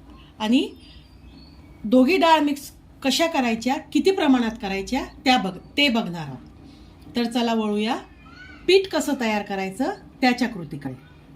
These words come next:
पीठ तयार करण्याकरता मी इथं मुगाची डाळ घेतली आहे. ही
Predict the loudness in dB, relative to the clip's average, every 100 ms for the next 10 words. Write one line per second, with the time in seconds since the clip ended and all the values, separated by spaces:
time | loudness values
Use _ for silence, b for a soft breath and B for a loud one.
0 | -20 -20 -20 -20 -20 -20 -20 B B B
1 | -8 -2 -2 0 2 2 2 0 -2 -2
2 | -4 -4 -2 0 -2 -2 -2 -4 -8 -20
3 | -10 0 2 4 2 4 4 6 4 4
4 | 2 2 0 -4 -8 -20 -20 -20 -20 -20
5 | -18 -8 2 4 4 -2